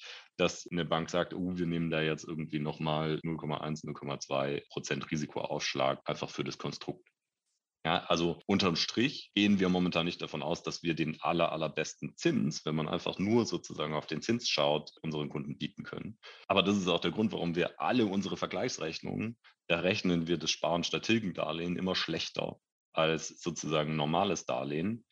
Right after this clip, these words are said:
einfach damit, damit wir dem Rechnung tragen. Das war die erste Frage, ne? Und die zweite Frage, die ich verstanden habe, ist, was macht's mit meiner monatlichen Belastung? Ja, weil klar ist, also da verändert sich gerade sowieso viel.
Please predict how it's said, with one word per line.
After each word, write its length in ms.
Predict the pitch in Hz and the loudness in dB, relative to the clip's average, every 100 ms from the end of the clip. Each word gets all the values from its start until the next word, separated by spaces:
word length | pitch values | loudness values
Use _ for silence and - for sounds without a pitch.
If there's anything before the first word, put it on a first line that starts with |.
| - | -4
einfach 260 | 85 - 90 | -2 0 0
damit, 320 | 82 - 82 | 0 -2 -4
damit 260 | 80 82 - | -2 0 0
wir 100 | 80 | 0
dem 440 | 78 78 76 71 _ _ - | 2 2 0 -4 _ _ -4
Rechnung 320 | 78 71 71 | -2 -6 -10
tragen. 300 | - - - _ - | -10 -10 -10 _ -4
Das 180 | 82 | 2
war 80 | 82 | 2
die 100 | 78 | 4
erste 240 | 76 - - | 0 -2 -4
Frage, 320 | 65 62 71 | -4 -4 -4
ne? 160 | 90 - - - - | -8 -8 -14 -18 -8
Und 160 | 87 87 | -2 0
die 80 | - | 0
zweite 500 | - 87 123 120 95 | 4 4 4 2 -2
Frage, 640 | - 69 76 87 107 117 _ _ | -2 -2 0 0 0 -4 _ _
die 80 | 92 | -2
ich 100 | 87 | -2
verstanden 480 | - 85 85 82 82 | -2 0 0 0 0
habe, 220 | 82 82 - | 2 0 0
ist, 320 | 85 - - _ _ _ _ _ _ - | -4 -4 -12 _ _ _ _ _ _ -2
was 140 | 85 | 0
macht's 240 | 87 - | 0 -2
mit 120 | 92 82 | -2 0
meiner 260 | 78 78 | 0 0
monatlichen 540 | 82 85 82 - - - | -2 -2 -2 -4 -8 -6
Belastung? 600 | 73 67 - 50 - - _ _ _ _ _ | -2 -2 -2 -10 -12 -14 _ _ _ _ _
Ja, 260 | 76 82 113 - - - - | -4 -2 -4 -12 -20 -20 -2
weil 360 | 80 80 82 - _ _ _ - | 4 6 6 2 _ _ _ 0
klar 340 | 85 85 120 | 4 4 2
ist, 420 | - 123 - - - _ _ - | 0 -2 -4 -12 -20 _ _ -8
also 160 | 87 82 | -6 0
da 100 | 87 | 0
verändert 380 | 92 104 107 - | 2 2 2 0
sich 140 | - | -4
gerade 240 | - 82 | 0 0
sowieso 460 | 78 95 139 127 62 | 0 -2 -2 -4 -6
viel. 460 | - 117 131 143 | -2 2 2 2